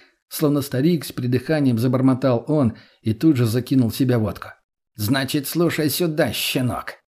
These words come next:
«Не, дядя, это ты сюда слушай», перебил я полковника. «Мне приходилось часто встречаться с такими, как ты.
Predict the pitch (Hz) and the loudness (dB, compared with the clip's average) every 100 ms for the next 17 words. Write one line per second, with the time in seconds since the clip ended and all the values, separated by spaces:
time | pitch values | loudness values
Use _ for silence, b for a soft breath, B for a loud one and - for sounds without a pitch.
0 | _ 143 160 143 98 80 - - _ _ | _ 2 2 2 0 -4 -14 -18 _ _
1 | - 131 143 135 143 151 131 117 117 101 | -2 0 2 2 2 2 0 -2 -4 -4
2 | - 78 - - - 127 123 127 110 110 | -6 -12 -18 -10 0 4 4 4 2 0
3 | 120 113 110 82 71 - - - b b | -2 -2 -4 -4 -8 -12 -14 -20 b b
4 | b 107 139 151 - 151 151 139 - - | b 2 2 0 -2 2 2 0 -6 -2
5 | 165 139 - 123 - 131 - 151 139 - | 0 0 -4 -6 -2 -2 -2 -4 -4 -8
6 | 87 - - 131 165 147 135 127 - - | -10 -8 -8 -2 0 0 0 -6 -4 -2
7 | 101 - | -2 -2